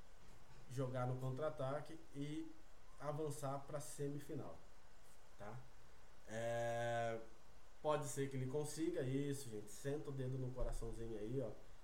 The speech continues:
pro Instagram entender que a live é importante e mandar pra mais pessoas,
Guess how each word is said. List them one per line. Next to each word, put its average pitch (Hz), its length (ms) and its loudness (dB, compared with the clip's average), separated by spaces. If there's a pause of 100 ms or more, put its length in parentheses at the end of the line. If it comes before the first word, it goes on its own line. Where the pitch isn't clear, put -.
(180)
pro 117 120 -2
Instagram 120 440 0
entender 120 460 -2
que 123 120 -2
a 117 60 2
live 117 280 0
é 120 40 0
importante 113 580 -2
e - 20 -2
mandar 120 320 0
pra 117 140 -2
mais 117 240 -4
pessoas, 95 580 -4